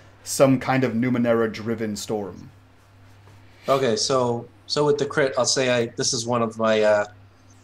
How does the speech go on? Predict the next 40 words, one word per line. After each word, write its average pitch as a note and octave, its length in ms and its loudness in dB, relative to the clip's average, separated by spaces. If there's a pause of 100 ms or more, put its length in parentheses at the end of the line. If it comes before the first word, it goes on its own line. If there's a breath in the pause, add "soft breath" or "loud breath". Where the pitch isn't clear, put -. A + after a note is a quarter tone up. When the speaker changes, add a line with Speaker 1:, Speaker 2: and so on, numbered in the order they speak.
Speaker 2:
the B2 100 -4
clouds C3+ 400 0
clear, B2 400 -6
and A2+ 80 -4
I A2 60 -4
sort A2+ 260 -10
of G#2+ 80 -12
have G#2+ 200 -6
a G2 60 -12
moment G2 380 -12
of - 40 -20
clarity. G2 460 -12 (400 soft breath)
So C#3 60 -2
Speaker 1:
Mm-hmm. A#2 200 0
Speaker 2:
I A2 40 -2
stroll C3+ 400 -4
confidently C3 880 -6 (100)
over B2+ 240 -6
to B2 160 -12
the A#2+ 100 -8
helmsman B2 640 -6 (340 soft breath)
and B2+ 140 -6
explain C3+ 480 -2
everything B2 340 -4
you A#2 120 -6
just A2 320 -6
said, G#2+ 260 -4
so G2 240 -10 (420 soft breath)
make D3 200 -4
your C3+ 100 0
header C3 720 0
twenty F3 260 0
degrees C#3+ 380 -2
for B2+ 120 -14
ten C#3 280 -4
seconds B2+ 580 -6
and A#2+ 120 -6
then B2 120 -6
Speaker 1:
Mm-hmm. B2 100 -4
Speaker 2:
adjust A#2 480 -2